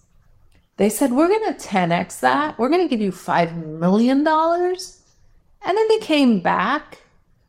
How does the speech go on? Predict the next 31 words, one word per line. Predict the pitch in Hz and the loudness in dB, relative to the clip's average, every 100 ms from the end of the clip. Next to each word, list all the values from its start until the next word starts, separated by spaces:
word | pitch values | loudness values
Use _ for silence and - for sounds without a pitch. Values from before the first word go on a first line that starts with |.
| _ _ - | _ _ -2
and | 262 | 2
then | 294 294 | 4 4
they | 294 240 | 2 0
said | - - 247 | -2 0 0
that | 254 - | 0 2
they're | 240 | 2
gonna | 233 233 233 233 | 4 4 4 4
make | 226 220 202 | 4 2 2
it, | - - | 0 0
like, | 196 196 | -2 -2
a | 190 | -10
fifty | - - 233 226 - 233 | -14 -2 -2 -2 -2 2
million | 226 185 190 190 185 | 2 2 2 2 0
dollar | - 160 180 165 175 170 - _ _ _ _ - 165 | 0 2 2 2 -2 -6 -14 _ _ _ _ -14 -8
deal. | 156 190 185 180 220 349 - - - - - - | 2 4 6 4 2 -4 -10 -20 -20 -20 -18 -4
On | 370 403 | -2 -2
top | - 208 - | -6 -6 -4
of | 170 | -4
that, | 180 - - - - _ _ _ | -4 -4 -4 -4 -10 _ _ _
they | - 302 | -2 0
gave | 302 277 269 262 | 2 2 2 0
her | 240 240 - | 0 0 2
a | 190 | 2
multiple | 190 196 214 226 - 349 | 4 4 2 0 -2 -2
six-figure | 330 - 240 - - 220 208 214 | -4 -4 -4 -4 -6 -4 -2 -4
salary. | - - 165 165 175 202 240 277 330 - - _ _ _ _ _ _ _ _ _ | -4 -8 -2 -2 0 0 -2 -2 -4 -8 -20 _ _ _ _ _ _ _ _ _
And | 359 392 | 0 0
on | 403 381 | 0 -2
top | 247 226 226 | 0 0 0
of | 226 | -2
that, | 196 196 196 202 - | 0 0 0 -2 -6